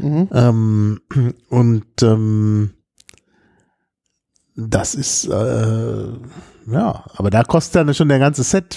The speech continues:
Speaker 2: vierundzwanzig fünfundneunzig, das heißt also, da kostet eine Praline.
Speaker 1: Ein Euro, genau, ja.
Speaker 2: Ja, ähm,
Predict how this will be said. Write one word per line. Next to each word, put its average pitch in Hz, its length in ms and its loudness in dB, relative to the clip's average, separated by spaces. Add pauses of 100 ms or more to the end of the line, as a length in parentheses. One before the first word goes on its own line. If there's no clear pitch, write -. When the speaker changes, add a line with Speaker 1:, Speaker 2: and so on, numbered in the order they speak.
(160)
Speaker 2:
vierundzwanzig 123 560 0
fünfundneunzig, 127 480 0
das 127 140 -2
heißt 123 180 2
also, 107 120 -2
da 110 120 2
kostet - 260 -4
eine 110 200 0
Praline. 120 440 2
Speaker 1:
Ein 139 160 2
Euro, 131 340 0
genau, 131 240 -2
ja. 110 180 -8 (140)
Speaker 2:
Ja, 202 200 -2 (560)
ähm, 120 300 2